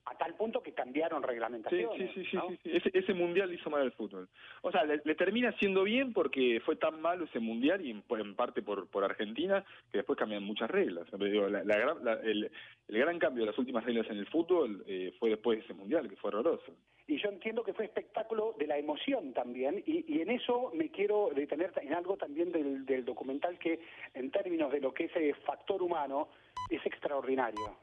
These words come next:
Speaker 1: Es extraordinario, logra emocionar el documental. Inclusive cuenta de una manera como nunca la vi contada el vínculo Bilardo-Maradona. Este, eh,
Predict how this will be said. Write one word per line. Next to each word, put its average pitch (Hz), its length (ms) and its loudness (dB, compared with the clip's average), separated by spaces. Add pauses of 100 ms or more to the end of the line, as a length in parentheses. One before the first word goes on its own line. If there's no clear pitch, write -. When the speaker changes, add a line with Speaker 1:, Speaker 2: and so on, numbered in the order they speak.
(160)
Speaker 1:
Es - 140 -2 (160)
extraordinario, 156 800 0
logra 170 400 2
emocionar 123 800 -2
el 113 160 -8
documental. 110 600 -2 (280)
Inclusive 196 560 2 (340)
cuenta 175 400 2
de 165 60 -2
una 196 160 0
manera 175 320 -2
como 151 240 0
nunca 208 300 2
la 156 80 -2
vi 180 120 -2
contada 175 360 0
el 147 100 -4
vínculo 165 640 0
Bilardo-Maradona. 131 960 0 (540)
Este, 117 640 -2 (180)
eh, 131 180 0